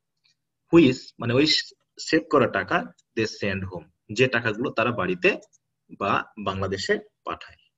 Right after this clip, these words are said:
সুতরাং এখান থেকে আমরা জানলাম যে আসলে তারা কত কষ্টে এবং কত মিতব্যয়িতার সহিত জীবনযাপন করছে, শুধু কিছু টাকা সেভ করে তাদের দেশে পাঠানোর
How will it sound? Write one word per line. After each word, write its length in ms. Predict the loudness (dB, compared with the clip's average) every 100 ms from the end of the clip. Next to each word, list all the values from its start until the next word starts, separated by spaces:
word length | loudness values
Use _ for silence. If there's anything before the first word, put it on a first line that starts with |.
| _ _ _ _ _ _ _ _ _ -2
সুতরাং 240 | 0 2
এখান 180 | 0 0
থেকে 160 | 0
আমরা 140 | 2 2
জানলাম 540 | 2 -2 -4 -6 -8 _ _ _ _ _
যে 80 | -2
আসলে 200 | 0 2
তারা 180 | 2 2
কত 380 | 2 0 0 0
কষ্টে 640 | 2 0 -2 _ 4 4 0 _ _ _ _ _ _ _ -4
এবং 360 | -2 -2 -4 -14 _ _ _ _
কত 200 | 2 2
মিতব্যয়িতার 600 | 4 2 2 2 2 2
সহিত 260 | 0 0 -2
জীবনযাপন 540 | 0 2 2 0 -2
করছে, 420 | -6 -8 -4 -6 -6 -14 _
শুধু 260 | -8 -6 -6
কিছু 340 | -6 -4 -4
টাকা 300 | 0 0 0
সেভ 280 | -2 -2 -2 2
করে 260 | 2 2 0 _ _
তাদের 320 | -4 -2 -2 -6 -4
দেশে 280 | -2 -2
পাঠানোর 500 | -4 -6 -4 -2 -2